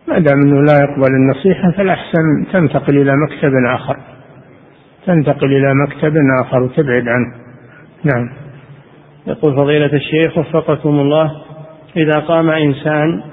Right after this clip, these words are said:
Speaker 2: بتسديد رسوم الجوازات"،
Speaker 1: إذا قام،
Speaker 2: "إذا قام إنسان بتسديد رسوم الجوازات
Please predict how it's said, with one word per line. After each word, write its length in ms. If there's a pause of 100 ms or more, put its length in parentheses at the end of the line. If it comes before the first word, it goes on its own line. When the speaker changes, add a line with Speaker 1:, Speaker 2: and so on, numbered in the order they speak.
(140)
Speaker 2:
بتسديد 1000
رسوم 460
الجوازات"، 760 (380)
Speaker 1:
إذا 240
قام، 320 (600)
Speaker 2:
"إذا 160
قام 300
إنسان 800 (520)
بتسديد 720
رسوم 440
الجوازات 760